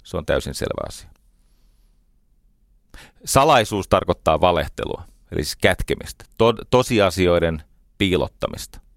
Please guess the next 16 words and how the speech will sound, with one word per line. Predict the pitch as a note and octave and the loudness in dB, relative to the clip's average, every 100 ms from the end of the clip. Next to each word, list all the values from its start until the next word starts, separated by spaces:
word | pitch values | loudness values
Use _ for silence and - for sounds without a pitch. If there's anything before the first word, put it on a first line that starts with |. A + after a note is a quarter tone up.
| _ _ _ _ | _ _ _ _
toisten | - A2+ - F#2+ | 2 2 2 0
ihmisten | F2+ E2+ - - D2+ | 0 -2 -2 -4 -2
harhauttamista. | - E2+ C#2 G1+ - - - - _ _ _ _ _ _ _ | 0 0 -2 -4 -8 -14 -18 -20 _ _ _ _ _ _ _
Me | F#2 G2+ | 0 4
olemme | C3 A#2+ G#2 | 4 4 2
yhtä | G#2+ F#2+ | 2 -2
sairaita | - A#2 A2 F#2+ - | 2 2 4 2 0
kuin | - D2 | -2 -4
salaisuutemme | - G#2 A2+ G2 F#2 F2 E2+ | 2 4 4 2 -2 -2 0
tarkoittaa | - E2+ D#2+ - - | 0 0 -2 -4 -2
sitä, | - E2 | 0 -2
että | - | 0
niin | A#2+ B2+ | -2 0
kauan | A2 G#2 F#2 | 2 2 0
kuin | F2 | -4
sä | E2+ | -6